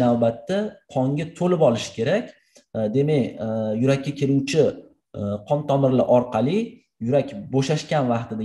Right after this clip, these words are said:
ya'ni diastol vaqtida, e, yurakka kameralari qon bilan to'ladi va qancha ko'p, e, yurakni kameralari qon bilan to'lsa, e, unga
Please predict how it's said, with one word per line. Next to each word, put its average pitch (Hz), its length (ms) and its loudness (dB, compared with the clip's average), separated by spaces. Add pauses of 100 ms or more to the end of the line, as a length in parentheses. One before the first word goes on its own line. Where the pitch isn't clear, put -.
ya'ni 113 200 0 (160)
diastol 143 440 2 (140)
vaqtida, 123 400 -2 (520)
e, - 20 -6 (220)
yurakka 127 440 0 (140)
kameralari 131 640 2 (140)
qon 147 240 2
bilan 127 200 2 (120)
to'ladi 127 320 2 (120)
va 139 60 -2 (240)
qancha 190 360 0 (140)
ko'p, 196 220 8 (480)
e, - 20 0 (440)
yurakni 139 340 2 (140)
kameralari 135 600 2 (120)
qon 127 220 0
bilan 120 200 2 (120)
to'lsa, 127 340 0 (500)
e, - 20 -6 (240)
unga 147 200 0